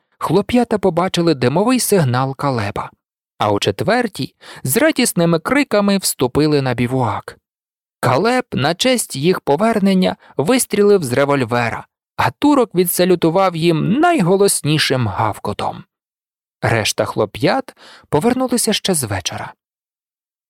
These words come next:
Сем розповів, що він пройшов десять миль, але в очі ніде не побачив ніякої річки. Гай присягався, що відмахав миль сорок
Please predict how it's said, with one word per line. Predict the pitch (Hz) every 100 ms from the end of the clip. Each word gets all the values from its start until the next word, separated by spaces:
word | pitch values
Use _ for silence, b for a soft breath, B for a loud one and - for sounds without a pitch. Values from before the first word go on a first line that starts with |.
| _
Сем | - - 107 110
розповів, | 110 - 110 196 247 - B
що | - - 190
він | 269 302 254 _ _
пройшов | - 180 - 196 208 147
десять | 143 160 131 120
миль, | 120 220 277 240 - _ -
але | 151 160
в | -
очі | - 262 - 202
ніде | 190 262
не | 262 254
побачив | 226 233 220 202
ніякої | 117 156 233 226 190 190 151
річки. | 127 - - - _ _ _ _ _ _ _
Гай | - - 202 233
присягався, | - 220 196 190 185 202 - 185 170
що | - 127
відмахав | 147 127 135 202 226 190
миль | 185 196
сорок | 135 - - 143 123 -